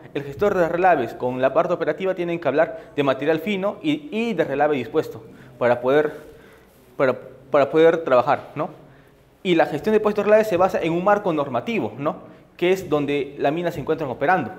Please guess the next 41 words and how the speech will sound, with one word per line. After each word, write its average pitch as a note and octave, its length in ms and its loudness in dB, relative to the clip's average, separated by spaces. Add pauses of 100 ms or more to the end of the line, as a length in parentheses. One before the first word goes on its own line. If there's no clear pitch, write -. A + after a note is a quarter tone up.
En C#3 120 -6
este D3 220 -6
caso, E3+ 380 0
nos, C#3+ 160 -6
nos, D3 240 -2
nos E3 140 -2
regimos E3 420 -6
a D3+ 120 2
la, - 320 -2
a - 360 2
lo D#3 120 0
que E3+ 80 -8
es E3+ 60 -4
a - 20 -2
la C#3+ 100 0
normativa B2+ 420 0
peruana, C3 380 2
¿no? D#3+ 120 -8 (1600)
Y A3 260 0
el F#3+ 100 6
proceso A3 320 2
de G#3+ 40 4
disposición, D3+ 560 -2 (140)
ya C#3 120 -2
sea E3 240 0
por A#2+ 180 -2
pulpa E3+ 580 -2 (140)
o C3+ 120 -6
por C3+ 140 -2
filtrado, G3 520 0
y E3 160 -4
lo D#3+ 200 -4
que F3+ 60 -4
implica G#3+ 280 -4
un G#3 60 -2
costo G#3+ 220 -2
operativo, D3 580 -2
el C#3 120 -6
cual E3+ 140 0
tiene F#3 220 -6
que - 260 -6